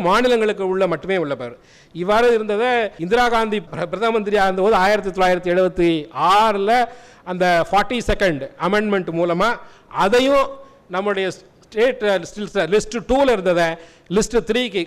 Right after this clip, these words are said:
கன்கரண்ட் லிஸ்ட்டுக்கு முக்கியமானவங்கள்லாம், அதனால்தான் இன்றைக்கு நம்ம நீட்டில் கவலைப்படுவதற்கு காரணமே education is ஸ்டேட் லிஸ்ட்ல இருந்தது கன்கரண்ட் லிஸ்ட்டுக்கு மாற்றப்பட்டது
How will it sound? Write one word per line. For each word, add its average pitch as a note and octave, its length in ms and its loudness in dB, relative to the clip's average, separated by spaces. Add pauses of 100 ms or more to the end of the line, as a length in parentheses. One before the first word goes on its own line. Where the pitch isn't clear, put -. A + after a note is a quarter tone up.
(100)
கன்கரண்ட் A#3+ 500 -2
லிஸ்ட்டுக்கு F3 400 -2 (400)
முக்கியமானவங்கள்லாம், A3 880 0 (100)
அதனால்தான் A3 560 2
இன்றைக்கு G3+ 240 -2
நம்ம F#3+ 200 -2
நீட்டில் G#3+ 540 -2
கவலைப்படுவதற்கு F#3 560 -2
காரணமே F#3 460 0 (260)
education A#3 580 2
is G#3+ 180 0 (260)
ஸ்டேட் B3 380 0
லிஸ்ட்ல G#3 340 0
இருந்தது F3+ 300 0 (500)
கன்கரண்ட் G#3+ 420 0
லிஸ்ட்டுக்கு G3 340 -2
மாற்றப்பட்டது E3 480 -4